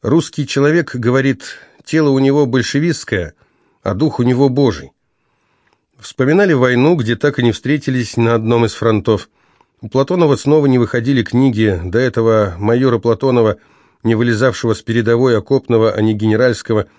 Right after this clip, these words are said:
как многие иные военкоры, обошли наградами. Вдобавок у него умер от туберкулёза сын, так и не оправившийся от тягот заключения. Шолохов был как будто виноват пред Платоновым, но чем?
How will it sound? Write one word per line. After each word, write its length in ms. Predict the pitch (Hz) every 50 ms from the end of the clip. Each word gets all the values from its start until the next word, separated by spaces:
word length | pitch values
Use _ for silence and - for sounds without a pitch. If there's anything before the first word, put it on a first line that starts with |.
| _ _
как 200 | _ - 104 -
многие 360 | 110 117 117 117 107 104 110 110
иные 440 | 113 113 110 113 113 110 113 107
военкоры, 560 | 101 98 110 110 107 104 - - 135 131 120 117
обошли 400 | 107 98 110 110 - - 131 123
наградами. 640 | 113 110 90 110 120 131 120 107 110 107 95 - _ _ _ _ _ _ _ _ _ _ _ _ _ _ _
Вдобавок 560 | - 95 95 107 123 123 151 147 135 - -
у 40 | 127
него 240 | 123 123 120 135 139
умер 280 | 135 135 135 131 120 113
от 140 | 107 -
туберкулёза 680 | - 127 117 117 107 - - 135 143 147 127 107 113 101
сын, 320 | - - 143 143 135 107
так 180 | - 113 - -
и 60 | 113
не 100 | 113 110
оправившийся 760 | 110 - 135 120 113 107 92 - - 110 101 92 - - 107
от 180 | 98 - _ -
тягот 320 | - 120 110 107 107 92
заключения. 720 | 90 98 90 110 107 95 - - 104 98 95 90 87 87 - _ _ _ _ _ _ _ _ _ _ _ _ _ _
Шолохов 500 | - - 185 175 156 - - 135 117 110
был 180 | 113 139 143
как 200 | 139 - 131 120
будто 260 | 123 143 143 147 - 131
виноват 420 | 127 127 135 139 143 139 131 -
пред 220 | - 120 113 -
Платоновым, 600 | - 123 120 120 - 147 127 107 95 90 90 95
но 100 | 101 104
чем? 340 | 101 - - 135 120 - -